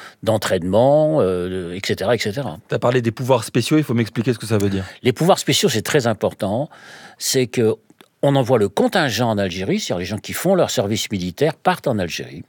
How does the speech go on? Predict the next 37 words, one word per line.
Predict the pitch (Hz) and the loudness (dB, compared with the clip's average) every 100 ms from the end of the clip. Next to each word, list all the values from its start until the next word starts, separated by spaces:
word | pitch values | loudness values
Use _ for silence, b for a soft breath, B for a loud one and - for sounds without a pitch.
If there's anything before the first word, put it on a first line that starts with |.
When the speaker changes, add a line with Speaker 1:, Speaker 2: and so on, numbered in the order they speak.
| _ | _
Speaker 1:
sauf | - - 113 - | -4 0 0 -2
exception. | - 87 - - 73 - B B B B 80 | -6 -6 -6 -6 -6 -12 B B B B -12
Deuxièmement, | 92 185 151 139 120 104 104 | 0 2 4 2 2 0 0
Speaker 2:
Euh, | 127 | 0
euh, | 127 110 | 2 2
euh, | |
combien ? | 104 139 117 123 b b b - | 2 2 2 0 b b b -2
Combien | 147 160 | 2 4
de, | 147 | 4
de | |
Speaker 1:
quatre | 120 120 | 4 4
cent | 135 | 2
mille | 139 123 | 2 4
hommes | 117 123 | 4 2
au | |
total. | 95 101 - - | -2 -6 -8 -2
Speaker 2:
Quatre | 151 - | -2 0
cent | 143 | 0
mille | 139 131 | 0 2
jeunes | 131 117 | 0 0
Français. | 139 113 123 120 | -4 -2 -2 0
Speaker 1:
Quatre | 143 | 0
cent | - 143 | 0 0
mille, | 139 139 | 0 -2
c'est | - 104 | -2 -2
la, | 98 | -2
c'est | - | -2
le | 123 | -2
chiffre | 104 - 151 208 - B B B _ | 0 0 0 -2 -8 B B B _
de | 107 | -2
manière | 110 110 104 | 2 2 0
régulière. | 101 110 165 214 - - _ | -2 2 2 0 -6 -20 _
Et | 123 113 - - | -8 -6 -10 -10
on | 117 | -8
peut | - 156 | 0 0
estimer | - 135 107 | 2 0 2
aujourd'hui | 101 95 104 101 104 156 196 | 2 0 -2 -4 -2 0 0